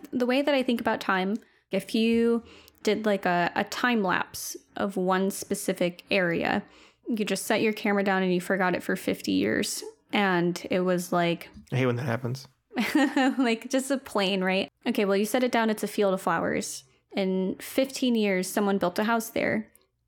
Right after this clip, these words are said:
Speaker 1: In another fifteen years, the house burned down. And
Speaker 2: Okay,
Speaker 1: then,
Speaker 2: okay,
Speaker 1: you
Speaker 2: okay.
Speaker 1: know, in another twenty years, it's a field again. It's adding different, like,
Speaker 2: Characteristics?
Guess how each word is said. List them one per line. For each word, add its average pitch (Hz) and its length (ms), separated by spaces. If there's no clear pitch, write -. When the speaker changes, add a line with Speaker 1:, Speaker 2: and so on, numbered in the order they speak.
Speaker 1:
In 196 100
another 196 440
fifteen 190 600
years, 180 600
the 196 80
house 180 220
burned 190 240
down. - 320
And - 160
Speaker 2:
Okay, 127 140
Speaker 1:
then, 127 280
Speaker 2:
okay, 123 280
Speaker 1:
you - 60
Speaker 2:
okay. 208 200
Speaker 1:
know, 185 140
in 185 100
another 180 580
twenty 233 360
years, 180 440
it's 214 120
a 208 40
field 185 260
again. 208 360
It's - 300
adding 214 360
different, 196 460
like, 180 400
Speaker 2:
Characteristics? 117 960